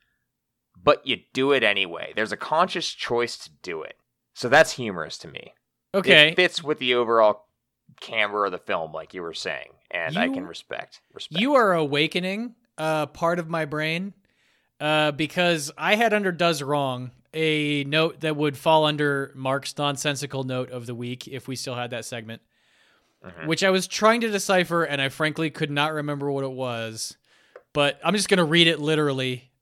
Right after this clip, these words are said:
Speaker 2: Um,
Speaker 1: This is the middle
Speaker 2: "Why
Speaker 1: section. You're aware
Speaker 2: us
Speaker 1: of
Speaker 2: the
Speaker 1: this.
Speaker 2: sky, brug for greep?" Which I think is
Speaker 1: Oh
Speaker 2: me
Speaker 1: my.
Speaker 2: trying to type, "Why is the sky green?"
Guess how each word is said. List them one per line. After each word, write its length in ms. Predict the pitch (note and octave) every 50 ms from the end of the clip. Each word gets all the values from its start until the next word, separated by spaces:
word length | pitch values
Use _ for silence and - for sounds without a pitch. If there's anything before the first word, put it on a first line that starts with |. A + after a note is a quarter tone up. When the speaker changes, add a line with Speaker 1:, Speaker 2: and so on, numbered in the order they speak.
| _ _
Speaker 2:
Um, 760 | - C#3 C3+ C3+ C3 B2+ B2+ B2 B2 A#2+ A#2+ A#2+ A#2+ A#2+ A#2+ - _ _ _ _ _ - - _ _ _
Speaker 1:
This 200 | _ A2 B2+ - E3+
is 60 | D#3+
the 100 | - G#2+
middle 240 | F#2 F2+ - D3 D#3+
Speaker 2:
"Why 240 | F3+ G#3 A#3+ B3+ C4+
Speaker 1:
section. 160 | A#3+ - - -
You're 40 |
aware 80 | D#3 F3
Speaker 2:
us 160 | G#3+ - E3 D#3
Speaker 1:
of 40 | -
Speaker 2:
the 60 | -
Speaker 1:
this. 100 | - F3
Speaker 2:
sky, 720 | - - - - E3 D3+ D3 C#3+ C3+ C3 C3 C#3 D3 C#3+ - _ _ _ _
brug 600 | C#3 C3+ C#3+ D3 D3 D3+ D#3 F3 F#3 F3 G3 G3+
for 380 | - - - - D#3 C#3+ C#3 C3
greep?" 480 | B2+ A#2 - B2 C3 C3 C3 B2+ C3 - - _ _ _ _ _ _ _ _ _ _ _ _ _ _ _ _ _ _ _ _
Which 220 | - E3+ F3 G3
I 100 | G3+ G3
think 360 | - - B3+ B3+ B3+ B3 - A3
is 440 | F#3+ E3+ D#3+ D#3 D3+ - - - - _ -
Speaker 1:
Oh 100 | - F3+
Speaker 2:
me 100 | E3+ E3+ E3
Speaker 1:
my. 60 | E3+
Speaker 2:
trying 360 | C3+ - F3 E3 E3 E3 D#3+
to 80 | D#3 C#3
type, 320 | B2+ - C3+ B2+ B2 A#2+ -
"Why 320 | B2+ A#2+ B2+ C#3 C#3 C3+ C3+
is 180 | C3+ C3+ B2 A#2
the 120 | B2 A#2+
sky 280 | - - - A#2+ A2+ A2+
green?" 400 | A2 - B2+ B2 A#2+ A#2+ B2